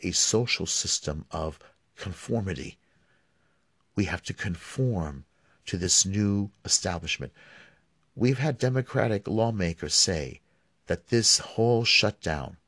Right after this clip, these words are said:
the whole shutdown of the U S economy, the whole shutdown of this, uh, of, of the country,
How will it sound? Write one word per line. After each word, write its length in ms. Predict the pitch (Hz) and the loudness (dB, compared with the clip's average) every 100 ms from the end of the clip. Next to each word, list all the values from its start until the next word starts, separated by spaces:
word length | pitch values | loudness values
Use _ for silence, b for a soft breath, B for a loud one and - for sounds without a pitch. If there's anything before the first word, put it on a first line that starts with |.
| _ _ _ | _ _ _
the 80 | 87 | -6
whole 180 | 101 90 | -2 -2
shutdown 600 | - 107 117 - 110 104 | 2 0 0 -2 0 0
of 120 | 90 | -2
the 80 | 82 | 0
U 380 | 82 90 104 110 | -2 0 2 2
S 140 | 110 | 0
economy, 680 | - - 92 85 78 76 78 _ _ _ _ _ _ _ _ _ _ _ _ _ _ _ _ _ _ _ _ B B B B B | -4 -4 -2 -2 -4 -8 -10 _ _ _ _ _ _ _ _ _ _ _ _ _ _ _ _ _ _ _ _ B B B B B
the 100 | 82 | -6
whole 200 | 101 92 | -2 0
shutdown 720 | - - - - 110 95 95 - | 2 2 2 0 -4 -4 -6 -6
of 180 | 82 | -6
this, 200 | 87 - - 92 - | -4 -4 -2 -4 -2
uh, 300 | 82 78 80 - | -4 -2 -4 -6
of, 260 | 80 80 - | -8 -8 -12
of 300 | - 82 82 | -4 -4 -2
the 140 | 78 - | -6 -6
country, 640 | - 110 - 95 92 | -4 -2 0 0 -2